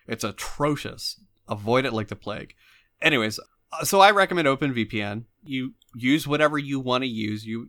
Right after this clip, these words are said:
use whatever you like. It does not have native client support, to my knowledge, on any of the major operating systems, but it, it has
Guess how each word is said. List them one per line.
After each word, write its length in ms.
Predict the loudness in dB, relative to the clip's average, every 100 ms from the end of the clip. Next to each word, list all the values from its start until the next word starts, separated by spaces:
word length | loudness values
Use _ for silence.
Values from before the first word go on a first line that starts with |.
| -12
use 240 | -10 -6
whatever 220 | -6 -6
you 100 | -6
like. 400 | 0 2 2 0
It 220 | -6 -4 0
does 200 | 0 0
not 180 | 0
have 260 | 2 2 2
native 440 | 0 0 0 -2
client 380 | -6 -10 -8 -10
support, 460 | -14 -10 -8 -8 -12 -10
to 160 | -6
my 160 | -4 -4
knowledge, 360 | -4 -6 -6
on 160 | -10 -10
any 280 | -8 -6 -6
of 100 | -8
the 240 | -10 -12 -16 _ _ _ _ 0
major 400 | 4 4 4 4
operating 500 | 2 0 -4 -6 -10
systems, 560 | -10 -10 -12 -12 -8
but 200 | -2 0
it, 100 | 0 0
it 160 | -2
has 500 | 2 2 2 -2 -12